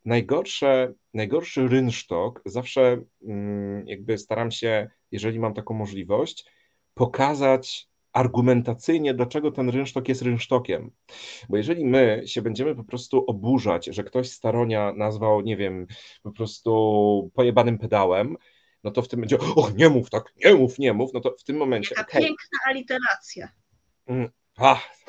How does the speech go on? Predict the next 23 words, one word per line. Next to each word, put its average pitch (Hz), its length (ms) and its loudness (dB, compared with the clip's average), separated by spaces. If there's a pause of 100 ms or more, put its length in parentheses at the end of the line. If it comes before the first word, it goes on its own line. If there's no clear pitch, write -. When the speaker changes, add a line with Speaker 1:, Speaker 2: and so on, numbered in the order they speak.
Speaker 1:
<laughs> - 320 -20
prawda? 160 340 4 (760)
<laughs> - 1400 0
Natomiast 160 300 0
chodzi 196 200 -2
po - 100 -12
prostu 156 320 -4
o 127 80 2
to, 135 120 -4
że 139 120 -4
jakby, 135 320 -4
no 120 80 -2
mimo 135 240 -2
wszystko, 120 480 -4 (240)
wiadomo, 147 340 2
że 135 100 -8
tak, 139 260 -8
znaczy 131 420 -2
szkoda, - 360 0
że 147 100 -6
tak 151 160 -12
się - 120 -16
stało 107 500 0